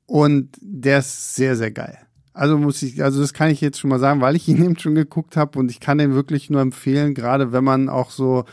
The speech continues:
Studio Ghibli und hier die ganzen Miyazaki-Sachen irgendwie mag. Ich fand den sehr, sehr toll. Wo ich auch sagen würde, weil wir grad so ein bisschen so über,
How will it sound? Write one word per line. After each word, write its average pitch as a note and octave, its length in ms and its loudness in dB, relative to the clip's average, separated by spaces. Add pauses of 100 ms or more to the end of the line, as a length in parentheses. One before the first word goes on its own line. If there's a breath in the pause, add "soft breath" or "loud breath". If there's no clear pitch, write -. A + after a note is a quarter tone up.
(560 loud breath)
Studio D3+ 420 -2
Ghibli D3 540 2
und C#3 480 0
hier C#3 340 0
die B2+ 140 -4
ganzen C3+ 380 0
Miyazaki-Sachen C3 1000 0
irgendwie C3+ 280 -2
mag. B2+ 380 -2
Ich - 160 -14 (100)
fand - 520 -8
den B2+ 280 -2
sehr, A#2+ 400 0
sehr E3+ 200 0
toll. E3 340 2 (560 loud breath)
Wo F#3+ 260 -4
ich E3+ 180 -4
auch F3 180 2
sagen F3 320 0
würde, E3+ 220 2
weil E3 140 2
wir D#3+ 100 0
grad D3+ 260 0
so - 80 -6
ein D#3 80 -4
bisschen E3+ 260 -2
so D#3 160 -2
über, D3 460 2